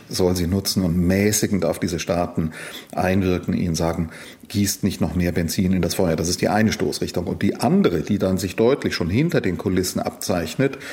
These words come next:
ist die, die sozusagen auch von diesen punktuellen Ereignissen sich jetzt schon weit ablöst und das Kontinuum der Geschichte in eine weite und aus jetziger Sicht vielleicht utopisch weit entfernte, äh,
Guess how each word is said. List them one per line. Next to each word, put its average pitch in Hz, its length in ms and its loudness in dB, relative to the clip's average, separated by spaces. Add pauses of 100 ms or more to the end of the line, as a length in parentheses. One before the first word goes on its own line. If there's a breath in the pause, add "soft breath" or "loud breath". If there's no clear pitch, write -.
(600 loud breath)
ist 113 260 2
die, 131 320 4 (140)
die 113 140 4
sozusagen 104 680 2 (200)
auch - 240 2
von 113 180 -2
diesen 98 280 -2
punktuellen 117 540 2
Ereignissen 101 600 0
sich 92 140 -6
jetzt 92 160 -4
schon 85 160 -2
weit 107 400 0
ablöst 95 720 -2
und 95 280 -2
das 87 200 0
Kontinuum 120 920 2
der 92 140 2
Geschichte 123 760 0 (500 loud breath)
in 127 160 4
eine 107 500 2 (260)
weite 107 500 2
und - 260 -2 (100)
aus 107 220 0
jetziger 123 380 0
Sicht 110 420 -4
vielleicht 104 340 -2 (200)
utopisch - 520 0
weit 98 280 2
entfernte, 101 600 -2 (640 loud breath)
äh, 101 200 2